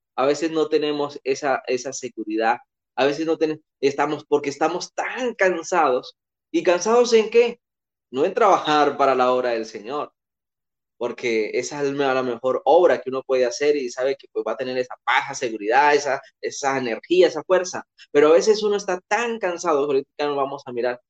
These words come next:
en las actividades de este mundo que nos encierran, que no nos dejan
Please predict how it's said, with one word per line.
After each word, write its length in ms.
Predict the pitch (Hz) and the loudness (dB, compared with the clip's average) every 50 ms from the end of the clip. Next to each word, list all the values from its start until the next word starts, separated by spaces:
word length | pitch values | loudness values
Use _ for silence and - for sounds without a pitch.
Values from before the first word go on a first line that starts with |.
| _ _ - | _ _ -6
en 140 | 135 135 143 | -4 -2 -2
las 240 | 147 147 - - | -2 -4 -6 -8
actividades 960 | - - - _ _ - 160 156 147 143 147 147 175 208 233 233 233 233 202 - | -8 -8 -10 _ _ -10 -8 -6 -4 -2 0 2 4 4 6 6 4 4 4 2
de 180 | 175 175 175 | 2 2 2
este 240 | 180 180 - 196 185 | 2 2 0 -2 -2
mundo 380 | 185 190 185 180 170 160 151 160 | 0 -2 -2 -2 -2 -2 -2 -2
que 120 | 160 147 | -2 -2
nos 160 | 147 143 - | -4 -4 -6
encierran, 580 | 143 135 135 - 180 190 202 - - 220 220 - - | -8 -8 -6 -2 0 0 0 0 -2 -8 -10 -8 -2
que 160 | 165 156 147 | 0 0 2
no 140 | 156 170 190 | 2 0 0
nos 200 | 208 202 190 190 | 2 0 2 2
dejan 500 | 190 185 180 185 156 147 156 175 190 | 0 0 0 0 -2 -4 -4 -4 -8